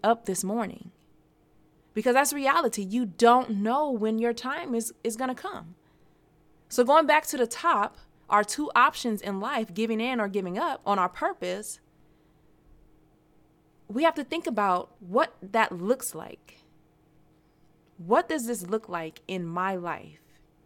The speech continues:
Giving in is deciding to live, okay? It's, it's, it's deciding to experience new things, to go for your goals,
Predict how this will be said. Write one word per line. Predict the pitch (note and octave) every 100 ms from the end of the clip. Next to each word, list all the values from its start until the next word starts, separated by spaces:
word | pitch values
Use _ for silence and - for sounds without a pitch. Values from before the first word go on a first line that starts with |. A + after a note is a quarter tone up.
| _ _ _ _ _ _ - - -
Giving | G3 C#4+ C#4 A3
in | A#3+ C4 F#3 E3
is | F#3+ F3
deciding | F#3 F3+ G#3+ G#3+ G#3+
to | - F3
live, | E3 F#3 E3 D3 D#3 _ _ _ _ _ -
okay? | E3+ G#3 G3 G3+ - - -
It's, | G3 F#3
it's, | - F#3+ - - _ _ _ _ _ _ _ -
it's | A3 A#3
deciding | A#3 A3+ A#3+ B3 C4+ D4 C#4
to | - A3+ -
experience | E3 - - - - B3 C4+ C4+ C4+ -
new | A#3+ B3
things, | F#3+ E3 D#3 D#3 F3 - - _ _ _ _ _ _ -
to | G3
go | E3 G3+ A#3+
for | - C#4
your | C4+
goals, | G#3 E3 D3 C#3+ D3 D#3+